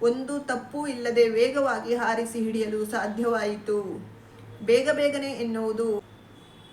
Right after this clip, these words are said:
ಮೆಲ್ಲ ಮೆಲ್ಲನೆಯಿಂದಲೇ ಸಾಧ್ಯ ಎಂಬುದನ್ನು ಆತ ಕಂಡುಹಿಡಿದಿದ್ದ. ಈಗ ನಾವು ಏನಾದ್ರೂ ಒಂದು ವಿದ್ಯೆಯನ್ನ ಕಲ್ತ್ಕೋಬೇಕು ಅಂದ್ರೆ ನಮ್ಗೆ, ಆ, ಆದಷ್ಟು ಬೇಗ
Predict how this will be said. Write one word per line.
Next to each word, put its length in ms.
ಮೆಲ್ಲ 220
ಮೆಲ್ಲನೆಯಿಂದಲೇ 760
ಸಾಧ್ಯ 420
ಎಂಬುದನ್ನು 600
ಆತ 320
ಕಂಡುಹಿಡಿದಿದ್ದ. 960
ಈಗ 180
ನಾವು 300
ಏನಾದ್ರೂ 420
ಒಂದು 260
ವಿದ್ಯೆಯನ್ನ 560
ಕಲ್ತ್ಕೋಬೇಕು 560
ಅಂದ್ರೆ 240
ನಮ್ಗೆ, 300
ಆ, 1120
ಆದಷ್ಟು 360
ಬೇಗ 220